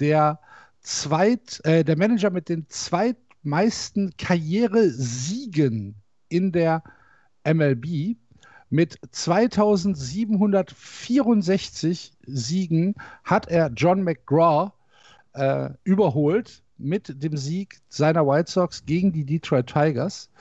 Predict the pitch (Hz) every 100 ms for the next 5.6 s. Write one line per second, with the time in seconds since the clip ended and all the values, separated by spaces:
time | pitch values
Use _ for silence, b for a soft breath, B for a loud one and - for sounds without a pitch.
0 | B B B _ - 156 160 160 - 147
1 | 147 160 151 - 151 165 185 - 170 160
2 | - - - 135 147 190 254 202 175 -
3 | - 165 - 151 - 175 180 147 156 180
4 | - - 160 165 175 _ _ - 185 185
5 | 196 196 196 - -